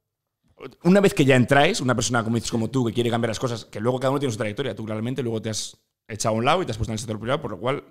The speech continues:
no estás ahí. Pero, ¿qué hay que hacer para entrar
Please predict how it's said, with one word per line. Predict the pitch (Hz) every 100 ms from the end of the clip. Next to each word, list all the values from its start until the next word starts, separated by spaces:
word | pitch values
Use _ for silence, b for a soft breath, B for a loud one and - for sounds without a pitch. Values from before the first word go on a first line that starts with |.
| -
no | 113
estás | 113 110
ahí. | 143 160 b b _
Pero, | 113 113 113 - _
¿qué | 147 180
hay | 190
que | 175
hacer | 147 175 165
para | 139
entrar | 123 110 135 127 113 110